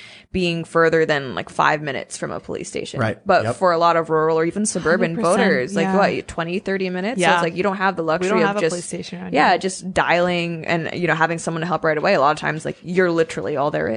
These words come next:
Speaker 1: is.
Speaker 2: Someone brings up a good point. Dave says, "Tim, I think too many Republicans have waited till tomorrow, and the voting polls won't be able to take them all."
Speaker 3: Yep.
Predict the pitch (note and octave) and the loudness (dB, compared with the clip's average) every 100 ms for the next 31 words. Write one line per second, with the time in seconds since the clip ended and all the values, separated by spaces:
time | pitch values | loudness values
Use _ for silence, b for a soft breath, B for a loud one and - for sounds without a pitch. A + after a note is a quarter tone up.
0 | - - - _ b b b b - D#3 | -8 -16 -20 _ b b b b 0 2
1 | D#3 D3 C3 A#2 A#2 C#3 C3+ G#2+ B2 C#3+ | 4 2 2 0 0 0 0 0 0 2
2 | C3+ - A#2 A2 G#2 - C#3 B2 D3 C#3 | 0 0 2 2 -2 -2 0 0 0 -2
3 | - D#3 D#3 C3+ - C#3+ D3+ C3+ A#2 B2 | -2 0 2 2 0 0 0 0 0 -2
4 | G#2+ A#2 C3+ A#2+ B2 C3 A#2 C3 B2 A2 | 0 2 2 0 -4 -2 2 4 4 2
5 | A2 A2+ C3+ C#3+ A#2 A#2+ A2+ A2 G#2+ B2 | 0 2 2 2 0 0 0 -2 -2 0
6 | C3+ - A#2+ A#2 A#2+ A#2+ - - B2+ G#2+ | 0 -4 -4 0 0 -2 -4 -4 -4 -4
7 | G2+ - G3+ C4 | -4 -8 -6 -6